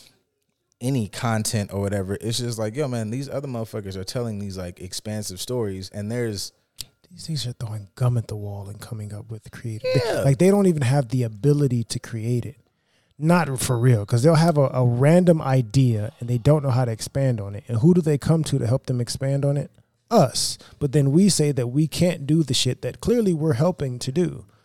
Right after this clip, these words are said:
Speaker 2: Something in our psyche just won't allow us to understand or correlate the fact that you do know that we help with all of this shit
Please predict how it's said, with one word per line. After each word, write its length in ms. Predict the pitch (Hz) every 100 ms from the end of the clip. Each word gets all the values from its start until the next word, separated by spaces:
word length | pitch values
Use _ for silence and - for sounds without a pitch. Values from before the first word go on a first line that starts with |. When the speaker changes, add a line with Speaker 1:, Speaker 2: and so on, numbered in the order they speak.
| _ _
Speaker 2:
Something 520 | - 170 185 170 143
in 180 | 156 147
our 140 | 139
psyche 420 | - 139 147 120
just 220 | 110 107 110
won't 180 | 127
allow 300 | 120 117 120
us 240 | 117 120 -
to 140 | 127 -
understand 540 | 117 110 - 120 110
or 40 |
correlate 480 | - - 131 117 104
the 60 | -
fact 280 | - 113 -
that 160 | 131
you 180 | 135 175
do 300 | 147 185 175
know 280 | 113 135 110
that 180 | 98 95
we 160 | 110
help 280 | 98 120 117
with 120 | 127 101
all 220 | 107 98
of 60 | 113
this 120 | 98
shit 220 | - -